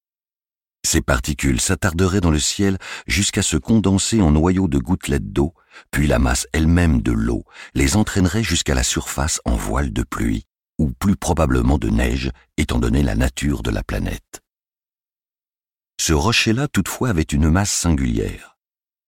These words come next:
Des éclats s'en échappaient en crépitant dans toutes les directions,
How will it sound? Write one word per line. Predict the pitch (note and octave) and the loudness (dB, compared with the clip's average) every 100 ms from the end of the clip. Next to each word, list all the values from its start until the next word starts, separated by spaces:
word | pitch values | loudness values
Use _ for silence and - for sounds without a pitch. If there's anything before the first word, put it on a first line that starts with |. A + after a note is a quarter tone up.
| _ _ - | _ _ -4
Des | D#2 F#2 A2 | 2 4 2
éclats | - | 0
s'en | C3+ D2 | -2 0
échappaient | B1+ - D#2 - A2+ | 2 0 -2 -2 -2
en | A#1+ | -2
crépitant | - F#2 - C#2+ G#2 | -2 -4 -6 -2 0
dans | E2 A1+ | 0 -2
toutes | - A#2 | -4 -4
les | C#2 | -2
directions, | A#1+ - - - - D2+ | -2 -2 -4 -6 -2 -2